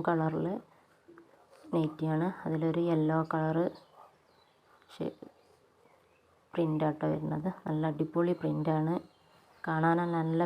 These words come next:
ഭംഗിയുണ്ട് ട്ടോ കാണാനൊക്കെ. കഴുത്തൊക്കെ, നെക്കൊക്കെ വരുന്നത് സാധാ നെക്കാണ്.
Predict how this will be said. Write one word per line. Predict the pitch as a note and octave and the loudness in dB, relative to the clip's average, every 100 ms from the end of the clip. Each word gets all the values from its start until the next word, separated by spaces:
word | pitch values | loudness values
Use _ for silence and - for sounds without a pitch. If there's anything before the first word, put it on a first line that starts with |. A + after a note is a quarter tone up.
| E3+ | 0
ഭംഗിയുണ്ട് | - D#3 D#3+ E3 D#3 | 0 2 2 0 -2
ട്ടോ | D3+ D#3 | -4 -4
കാണാനൊക്കെ. | D#3+ D#3 D#3 D#3+ D#3+ - F3 - _ _ - - - | -2 -2 0 -2 -4 -6 -8 -10 _ _ -20 -20 0
കഴുത്തൊക്കെ, | F3 E3 E3 F3 F#3 | 2 2 0 2 4
നെക്കൊക്കെ | F3+ E3+ - E3 F#3+ | 2 0 -6 2 4
വരുന്നത് | F#3 F3 F3 F#3+ | 4 2 0 -2
സാധാ | G3 F3 D#3+ D#3+ E3 | 0 0 2 2 2
നെക്കാണ്. | F3 E3 - D#3+ D#3+ | 2 -2 -2 0 0